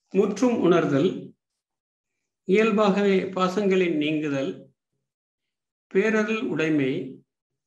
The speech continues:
முடிவியல் ஆற்றல் உடைமை, வரம்புயில் இன்பம் உடைமை என்பன. இந்த எட்டு குணங்களில் முற்றும் உணர்தல் என்பது பேரறிவாகவும்,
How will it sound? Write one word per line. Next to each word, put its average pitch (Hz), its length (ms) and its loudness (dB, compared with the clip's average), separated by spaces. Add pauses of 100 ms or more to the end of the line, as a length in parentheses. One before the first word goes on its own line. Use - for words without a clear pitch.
(300)
முடிவியல் 190 540 4 (240)
ஆற்றல் 151 400 -4
உடைமை, 143 380 2 (920)
வரம்புயில் 175 560 2 (120)
இன்பம் 165 340 2
உடைமை 135 380 0
என்பன. 131 300 0 (1500)
இந்த 180 200 4 (100)
எட்டு 185 280 2
குணங்களில் 175 640 2 (1200)
முற்றும் 240 520 2
உணர்தல் 202 560 4
என்பது 170 420 0 (300)
பேரறிவாகவும், 156 880 -2